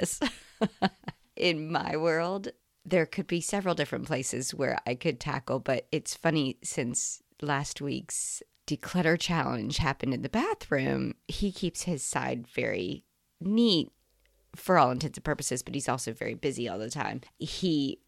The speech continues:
like, tongue in cheek, gave me a wink and said, "Man, if only I knew an organizer who would help me get my side of the bathroom spiffied up."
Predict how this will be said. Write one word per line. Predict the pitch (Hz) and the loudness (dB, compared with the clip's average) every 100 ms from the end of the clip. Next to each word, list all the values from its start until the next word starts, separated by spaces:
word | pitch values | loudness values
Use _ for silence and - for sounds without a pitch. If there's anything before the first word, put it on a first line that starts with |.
| - | 2
like, | 175 143 - | 4 4 2
tongue | 165 165 | 0 2
in | 147 139 | 2 0
cheek, | - 143 123 | 0 -2 2
gave | 143 123 | 2 2
me | 131 | 0
a | 123 | 0
wink | 127 131 | -2 -4
and | 120 | -6
said, | 147 - | -6 -6
"Man, | 180 233 | -2 -2
if | 175 - | -2 -4
only | 196 226 294 | -4 -2 -2
I | 214 | 0
knew | 170 156 | 0 0
an | 135 - | -2 -2
organizer | 175 180 156 143 135 143 | -4 -2 -2 -2 -2 -2
who | 151 | 0
would | 131 139 | 0 0
help | 156 - | 0 -2
me | 147 | -4
get | - - | -4 -4
my | 147 196 277 | -4 -4 0
side | - - | 2 2
of | - | 2
the | |
bathroom | - - - - - - - | -2 -2 -2 -6 -6 -6 -4
spiffied | - - 139 123 113 | -4 -2 -2 -2 -2
up." | - | -4